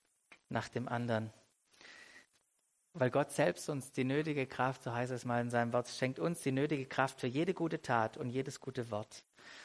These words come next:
Und wenn wir das gemeinsam tun, Glaube, Liebe und Hoffnung gemeinsam verbreiten, dann werden wir das Reich Gottes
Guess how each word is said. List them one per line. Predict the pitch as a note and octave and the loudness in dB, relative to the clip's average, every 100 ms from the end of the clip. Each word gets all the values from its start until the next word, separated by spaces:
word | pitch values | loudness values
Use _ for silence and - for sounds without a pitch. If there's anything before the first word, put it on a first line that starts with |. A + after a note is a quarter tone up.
| - - - - _ _ | -20 -20 -20 -20 _ _
Und | F3+ | 2
wenn | C#3+ F3+ | 4 6
wir | |
das | G3 G#3 | 6 6
gemeinsam | A3+ G3+ F#3 F#3+ F3+ | 6 8 8 6 2
tun, | - F3+ B2+ A2+ - - | 6 6 6 0 -8 6
Glaube, | D3 D3+ F#3 G3 G3+ F#3+ - | 10 10 10 8 6 4 -2
Liebe | G3 D#3+ G3 G3+ G3 G3 - | 4 6 4 4 6 6 2
und | D3 C3+ | -2 2
Hoffnung | E3 - F3 D#3+ D#3 | 2 0 0 -2 0
gemeinsam | C3+ B2+ B2 D3 D3 C3 | 0 4 4 4 -2 -2
verbreiten, | - A#2+ - A2 A2 - G2 - _ _ _ - - - - _ | -4 -4 -4 -4 -4 -6 -16 -18 _ _ _ -20 -20 -20 -20 _
dann | - B2+ | 0 2
werden | C3+ F3+ | 4 4
wir | F3 | 2
das | D#3+ - | 0 2
Reich | C#3+ - | 0 2
Gottes | C#3 E3 F3+ - - | 0 0 -2 -6 -14